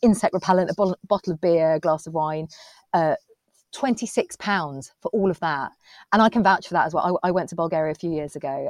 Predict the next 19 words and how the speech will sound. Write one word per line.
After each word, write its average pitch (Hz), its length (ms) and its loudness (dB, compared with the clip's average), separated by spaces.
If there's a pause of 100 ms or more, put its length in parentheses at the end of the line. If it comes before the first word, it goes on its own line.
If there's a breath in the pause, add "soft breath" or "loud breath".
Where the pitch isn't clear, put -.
and, 139 480 -10 (200)
um, 139 420 -6 (140)
it - 120 -6
was 170 140 -6
phenomenally 147 640 -6
cheap 135 360 -10 (140)
and 143 400 -6
a 160 60 -4
lovely 143 460 -4
destination 135 580 -12
as 139 100 -18
well. 131 360 -6 (400 loud breath)
At 190 80 0
the 214 120 8
other 190 220 8
end 170 280 2
of 170 120 -8
the 160 60 -8
scale, 151 560 0